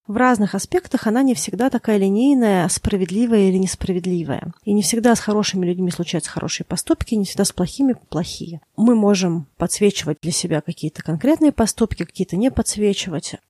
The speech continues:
Очень сложно оценить, сколько в течение, э, дня, недели и месяца происходит с нами хороших или плохих вещей. Наша линза, под которой мы смотрим, что с нами происходит, она может быть тоже очень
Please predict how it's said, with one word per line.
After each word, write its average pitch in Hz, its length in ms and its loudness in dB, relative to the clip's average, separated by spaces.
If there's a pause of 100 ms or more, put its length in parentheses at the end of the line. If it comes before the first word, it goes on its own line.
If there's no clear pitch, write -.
Очень 226 380 2
сложно 185 760 4
оценить, 262 500 -4
сколько - 460 0
в - 40 -16
течение, 185 880 0
э, 170 220 0
дня, 214 480 2
недели 185 520 0
и 170 80 -2
месяца 233 420 0
происходит 220 480 0
с - 100 -4
нами 208 200 0
хороших - 360 -2
или 196 80 0
плохих - 380 -6
вещей. 175 500 -4 (160)
Наша 196 520 0
линза, 254 420 4
под - 140 -6
которой 196 240 0
мы 185 140 0
смотрим, 202 440 -2
что 180 160 -6
с - 80 -6
нами 185 120 0
происходит, 185 380 -2
она 262 120 2
может 254 160 4
быть 208 120 -2
тоже 220 220 4
очень 196 360 0